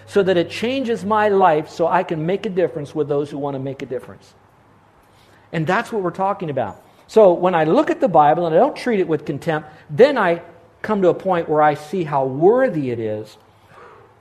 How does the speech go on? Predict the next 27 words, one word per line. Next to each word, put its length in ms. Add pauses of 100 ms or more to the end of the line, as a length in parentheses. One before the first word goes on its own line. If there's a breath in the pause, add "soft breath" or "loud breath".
(600)
And 100
I 120
hope 260
that 160
for 160
us, 160
that 80
we 160
don't 240
treat 240
this 160
Bible 520 (400)
lightly. 500 (920)
Bill 140
Gothard 520 (520)
one 200
time 220
said 260
this. 380 (880 soft breath)
He 80
said 160
this 160
about 260
relationships, 800
that 180
the 120
people 580